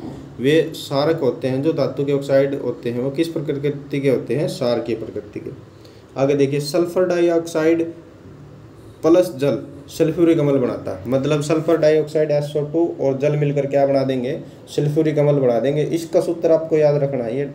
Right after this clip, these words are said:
कई बार पूछ लिया जाता है कि सल्फ्यूरिक अम्ल का सूत्र क्या है? एच टू एस ओ फोर। मतलब दो hydrogen,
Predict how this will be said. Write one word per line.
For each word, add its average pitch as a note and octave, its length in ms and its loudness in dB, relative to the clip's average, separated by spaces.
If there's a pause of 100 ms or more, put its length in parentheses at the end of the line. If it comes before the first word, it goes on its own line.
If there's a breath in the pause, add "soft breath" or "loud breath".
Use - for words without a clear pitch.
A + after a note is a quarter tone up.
(100)
कई C3 120 0
बार B2+ 140 2
पूछ B2 240 -4
लिया A2+ 120 -2
जाता A2 260 -2
है C#3+ 80 2
कि C#3+ 60 -6
सल्फ्यूरिक C3+ 380 -2
अम्ल B2+ 200 -2
का A#2 120 2
सूत्र A2 280 -8
क्या A#2 180 -2
है? D3 220 0 (260 loud breath)
एच D3 280 0
टू F3 240 2
एस D3 240 -2
ओ G#3+ 140 2
फोर। B2 420 -2 (340 loud breath)
मतलब C#3+ 320 2
दो F3 160 6
hydrogen, C#3 580 2